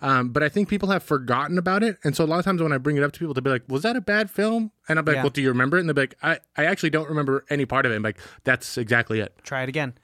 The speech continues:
Speaker 1: It's very, it's very forgettable, uh,
Speaker 2: Yes.
Speaker 1: when it came out.
Speaker 2: Do you think a lot of people kind of shit on it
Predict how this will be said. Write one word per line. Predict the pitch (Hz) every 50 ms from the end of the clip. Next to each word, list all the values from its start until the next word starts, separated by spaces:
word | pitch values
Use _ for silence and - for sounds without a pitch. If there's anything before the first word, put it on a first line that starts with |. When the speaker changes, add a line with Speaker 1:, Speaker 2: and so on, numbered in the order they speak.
| _ _ -
Speaker 1:
It's | 131 - 120
very, | 117 139 139 143 143 135 131 135
it's | 139 135 107 117
very | 110 113 143 147 147 143 139 131 127 123 120 - - _ _
forgettable, | - - - 160 151 160 151 147 127 104 104 101 - _ _
uh, | - 127 117 113
Speaker 2:
Yes. | 104 139 131 -
Speaker 1:
when | 117 117 120
it | 117 110
came | - 117 110
out. | 107 98 - - _ -
Speaker 2:
Do | 165 190
you | 220 220
think | - - 262 247 233 -
a | 175
lot | 185 180 175 180 180
of | 175 -
people | 185 190 170 - 180 170 160 156 156 151 147 - -
kind | - 165 160 156 147 139
of | 127 110
shit | - - 165 165 165
on | 165 170 170
it | 175 175 -